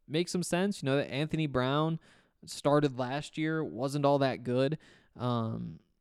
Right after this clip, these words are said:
also, Ty Thompson was, like, a highly rated recruit.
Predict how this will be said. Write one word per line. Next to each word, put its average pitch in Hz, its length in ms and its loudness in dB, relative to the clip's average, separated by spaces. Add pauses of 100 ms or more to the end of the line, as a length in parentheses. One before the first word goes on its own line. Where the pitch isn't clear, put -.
(340)
also, 143 960 8 (800)
Ty 151 240 0
Thompson 151 720 -2
was, 135 160 -6
like, 135 220 -8
a 131 340 -2
highly 143 480 0 (100)
rated 139 360 0
recruit. 139 560 -2